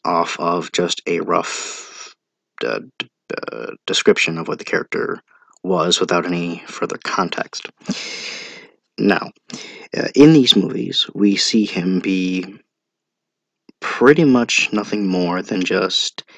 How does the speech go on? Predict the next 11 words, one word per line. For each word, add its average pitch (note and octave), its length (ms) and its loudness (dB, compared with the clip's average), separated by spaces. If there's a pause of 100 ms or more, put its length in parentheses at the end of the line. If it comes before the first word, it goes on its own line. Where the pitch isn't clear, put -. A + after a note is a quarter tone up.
(380)
a E2+ 520 -4 (1000)
petulant G2 720 -2 (360)
child G#2+ 920 2 (680)
who F2+ 680 -2 (1300)
constantly B2 960 4
throws A2+ 420 6
temper - 340 0
tantrums - 640 -4
and G#2 200 2
cannot, G2+ 580 -4 (1300)
uh, G2+ 400 -10